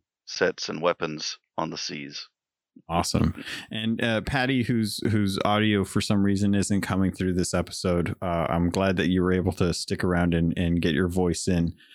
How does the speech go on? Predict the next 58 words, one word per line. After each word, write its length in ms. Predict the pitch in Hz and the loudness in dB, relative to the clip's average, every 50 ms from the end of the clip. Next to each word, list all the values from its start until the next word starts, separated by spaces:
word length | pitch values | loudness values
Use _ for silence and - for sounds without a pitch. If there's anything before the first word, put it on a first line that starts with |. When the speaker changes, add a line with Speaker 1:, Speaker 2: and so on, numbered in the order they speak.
| - - _ _ - | -20 -20 _ _ -6
Speaker 2:
Uh, 280 | 92 92 92 90 87 - | -2 0 0 0 0 0
I 80 | - 98 | 0 0
really 340 | 101 107 123 127 127 127 113 | 2 2 2 2 2 2 2
don't 200 | 113 117 120 - | 2 0 2 2
know 160 | 120 113 110 | 2 2 2
why 300 | 104 95 92 92 98 104 | 4 4 4 4 4 4
you 180 | 110 113 110 107 | 4 4 2 2
say 280 | 104 - - 104 104 104 | 2 0 2 2 2 4
that, 360 | 95 101 95 90 87 - - | 4 4 4 4 2 0 -4
that 240 | - 92 90 85 - - - | -2 -2 -2 -2 -2 -6 -8
y-, 180 | - - 62 - - - | -8 -6 -6 -4 -2 -2
I, 240 | 90 98 104 - | 0 0 0 2
I 40 | 107 | 2
mean, 160 | 107 107 110 | 2 2 2
I 100 | 104 101 | 2 2
appreciate 560 | 98 95 90 - - 175 170 - 131 104 95 - | 2 2 2 2 0 0 2 2 2 0 2 0
that 120 | - - | 0 0
you 60 | 90 92 | 0 0
said 220 | - - - 82 | 0 0 2 2
that 200 | 92 80 - - | 2 2 2 2
Mina 400 | - 98 95 98 98 92 92 90 | 2 2 2 4 4 4 4 4
is 140 | 90 85 - | 2 2 0
probably 300 | - - 92 90 87 87 | -2 -2 0 2 2 2
the 100 | 87 85 | 2 2
best 280 | 80 - 87 82 - - | 2 2 0 0 -2 -2
person 320 | - 87 85 - - 92 | -2 -2 0 0 0 2
on 120 | 85 85 82 | 2 4 4
the, 160 | 82 82 85 - - | 4 2 0 -2 -4
on 140 | 92 87 87 | -4 -2 -2
the 80 | 85 | 0
world 260 | 85 85 85 85 85 | 2 2 2 2 4
and 120 | 82 82 82 | 4 2 2
that 180 | 82 85 - | 2 0 0
you 300 | - 90 82 82 82 90 - - | 0 0 0 0 0 -2 -4 -4
absolutely 540 | 87 85 82 - - 104 85 85 85 85 | -4 -4 -4 -2 -2 0 0 2 2 2
love, 380 | 82 82 82 85 85 82 82 - - _ - - - - _ _ - | 2 2 2 2 2 0 -2 -6 -12 _ -20 -20 -20 -20 _ _ -8
uh, 160 | 85 80 78 | -4 -4 -4
spending 340 | - - - 92 87 87 82 | -4 -2 -4 0 0 0 0
time 240 | - - 87 87 85 | 0 0 0 2 2
with 140 | 82 - | 2 2
her 120 | - 87 85 | 2 0 2
and 160 | 82 - - | 2 2 0
think 180 | - 82 80 - | -2 -2 0 -2
that 100 | - - | -2 -2
she's 220 | - - 87 82 | 0 0 0 2
a 40 | 87 | 2
much 260 | 85 82 82 - - | 2 2 2 0 -2
better 200 | - 87 87 85 | -2 -2 -2 -2
pirate 340 | - - 92 87 85 80 - | -2 0 0 2 2 2 2
than 140 | 90 85 85 | 2 2 2
you. 120 | 87 85 | 2 2
That's 220 | 82 82 78 - - - _ | 2 0 -2 -4 -10 -12 _
very 220 | 107 104 101 95 | -4 -2 0 0
humble 300 | 82 107 104 98 95 92 | 2 2 2 2 4 4
of 120 | 90 82 85 | 2 2 2
you 100 | 87 85 | 2 2
to 80 | - 87 | 2 0
say. 340 | - - 95 90 90 87 | 0 2 2 4 4 2